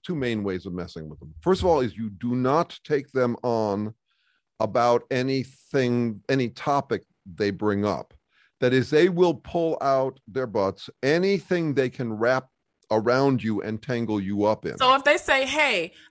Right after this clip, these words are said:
Speaker 2: our child said that they hate coming over your house
Speaker 1: Yeah, yeah,
Speaker 2: because,
Speaker 1: don't
Speaker 2: like, they hate their, hate being there." So if they
Speaker 1: Yeah.
Speaker 2: say something like that,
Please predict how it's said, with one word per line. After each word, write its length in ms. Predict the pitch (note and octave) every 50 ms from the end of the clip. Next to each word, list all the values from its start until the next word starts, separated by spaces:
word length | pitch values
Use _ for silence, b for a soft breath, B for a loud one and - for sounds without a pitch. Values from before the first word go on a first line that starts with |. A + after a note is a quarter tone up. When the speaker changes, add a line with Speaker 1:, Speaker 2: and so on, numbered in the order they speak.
| b -
Speaker 2:
our 160 | - A#4+ G#4
child 540 | - - - C4 B3+ C4+ C4 A#3 G#3 G3 G3+
said 260 | - - G#3 F#3 F3+
that 80 | F#3
they 140 | - G#3 F#3+
hate 360 | F3 - F#3+ A3 G#3+ - -
coming 240 | - - A#3 G#3 G3+
over 180 | F#3+ F3+ F3+ F3+
your 180 | F3+ E3+ D#3+ D#3+
house 480 | F3+ G3 F#3+ E3+ F3+ A3+ B3+ - -
Speaker 1:
Yeah, 180 | B2+ B2+ A#2 G#2+
yeah, 60 | G2+
Speaker 2:
because, 480 | - - A#2 G2+ - - - - - -
Speaker 1:
don't 200 | - - - E3+
Speaker 2:
like, 200 | A3 G#3+ G3+ F#3+
they 140 | A#3+ C#4 C4
hate 480 | A3 G3+ G3+ A3 A3+ B3+ A#3+ - -
their, 200 | A3 G#3 G3+ F#3+
hate 400 | F#3 G#3 A#3+ B3 B3 - - G3
being 320 | F#3 A3+ A3 G3 F3 D#3 C#3+
there." 200 | C3 - - b b b b b
So 140 | - A#3+
if 60 | A#3+ A3
they 80 | B3 C#4+
Speaker 1:
Yeah. 60 | -
Speaker 2:
say 180 | - D#4 D#4+
something 360 | D#4 - C#4 C4 A#3+ A#3+ G3+ F#3
like 260 | F3 E3 D#3+ - -
that, 340 | D3 C#3+ - - - -